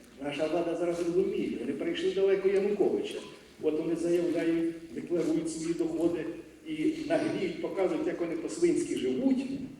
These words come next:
наплювати їм. От. Абсолютно наплювати на, на народ. Так що тут проблем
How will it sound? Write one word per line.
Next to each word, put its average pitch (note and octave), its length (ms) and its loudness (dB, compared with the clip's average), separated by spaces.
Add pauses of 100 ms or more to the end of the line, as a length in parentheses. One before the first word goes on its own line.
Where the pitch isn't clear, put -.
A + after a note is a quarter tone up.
(100)
наплювати A3+ 680 4 (100)
їм. A#2 200 -4 (580)
От. A2+ 320 -2 (1700)
Абсолютно C4 500 4
наплювати D#4 500 4 (160)
на, - 140 -6 (380)
на B2+ 100 -4
народ. C#3+ 320 2 (1160)
Так - 180 -10
що A3 100 -4 (500)
тут - 200 -6
проблем F#3+ 340 2